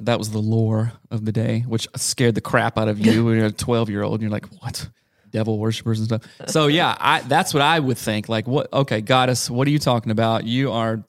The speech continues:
Speaker 1: completely just out there, and I don't even
Speaker 2: Right.
Speaker 1: like it. I don't want a part of it.
Speaker 2: All right, and that's what I'm gonna say. So the implied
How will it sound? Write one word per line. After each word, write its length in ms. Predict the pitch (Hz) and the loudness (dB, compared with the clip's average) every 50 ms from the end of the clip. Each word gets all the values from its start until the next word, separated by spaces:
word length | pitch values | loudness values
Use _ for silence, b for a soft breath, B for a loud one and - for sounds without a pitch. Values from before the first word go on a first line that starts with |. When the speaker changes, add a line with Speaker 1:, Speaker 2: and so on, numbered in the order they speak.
| _ | _
Speaker 1:
completely 840 | - 123 113 113 139 139 135 127 131 131 127 127 123 120 120 120 b b b b b _ _ _ _ _ _ | -8 -8 -4 -2 0 0 0 2 2 2 2 2 2 0 0 -2 b b b b b _ _ _ _ _ _
just 460 | _ 107 113 117 110 104 - - - - _ _ _ _ | _ -2 0 0 0 0 -2 -6 -8 -14 _ _ _ _
out 260 | - 123 120 113 - | 0 0 0 0 2
there, 400 | 120 123 120 117 113 113 113 113 117 - - | 2 2 2 2 2 2 0 0 -2 -6 -8
and 160 | - - 104 107 | -6 -4 -2 0
I 60 | 107 | 0
don't 120 | 107 107 107 | 0 0 -2
even 260 | 101 107 107 104 - | -2 -4 -6 -6 -6
Speaker 2:
Right. 160 | 180 190 - - | -2 0 0 2
Speaker 1:
like 200 | 110 107 - - | 0 0 -2 -6
it. 100 | - - | -6 -4
I 60 | 101 | -4
don't 140 | 107 101 98 | -4 -2 -2
want 140 | 104 107 104 | -2 -4 -4
a 40 | |
part 240 | 101 - 101 - 98 - | -4 -4 -4 -4 -4 -4
of 80 | - - | -6 -8
it. 100 | - - _ _ _ | -10 -14 _ _ _
Speaker 2:
All 80 | 247 233 | 2 2
right, 160 | 220 196 190 | 4 2 2
and 100 | 208 208 | 0 0
that's 140 | 220 226 208 | 0 0 0
what 60 | 220 | 0
I'm 40 | 202 | 0
gonna 100 | 196 185 | -2 -4
say. 260 | 175 - 196 185 175 | -2 0 0 2 2
So 160 | 170 - 208 185 | 0 -2 -2 0
the 180 | 185 185 - - - | 0 0 -2 -2 -4
implied 680 | 196 190 185 - - 220 202 202 202 190 190 202 180 | -4 -4 -2 -2 0 0 2 2 2 0 -2 -2 -6